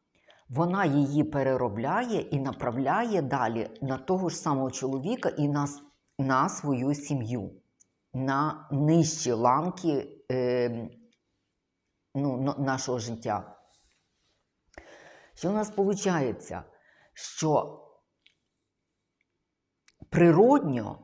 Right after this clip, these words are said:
так влаштовано, що жінка знаходиться в прийомі, а мужчина знаходиться в віддачі.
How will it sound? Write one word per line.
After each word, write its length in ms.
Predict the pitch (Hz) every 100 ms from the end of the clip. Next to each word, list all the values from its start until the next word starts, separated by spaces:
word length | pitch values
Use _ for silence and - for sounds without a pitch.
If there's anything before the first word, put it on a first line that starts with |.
| - _ - _ -
так 320 | 185 202 196
влаштовано, 1160 | 160 156 156 - 220 269 226 131 113 92 - -
що 220 | - 147
жінка 560 | 135 123 190 262 262 143
знаходиться 720 | 131 139 - 190 170 165 165
в 160 | 147 -
прийомі, 920 | 147 151 135 202 277 277 127 95 - - _ _ _ _ _ _ _ _ -
а 100 | 143
мужчина 680 | 135 127 - 208 269 269 147
знаходиться 720 | 123 - 165 196 220 - 202
в 40 |
віддачі. 1120 | 175 165 196 160 175 139 113 - - 82 -